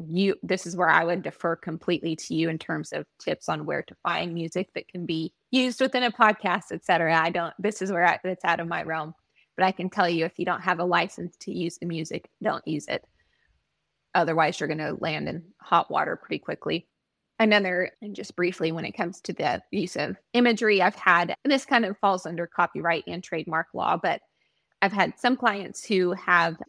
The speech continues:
used just different photos they find online, or they've used,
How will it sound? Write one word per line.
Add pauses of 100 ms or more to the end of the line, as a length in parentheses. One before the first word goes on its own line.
used (400)
just
different
photos
they
find
online,
or
they've
used,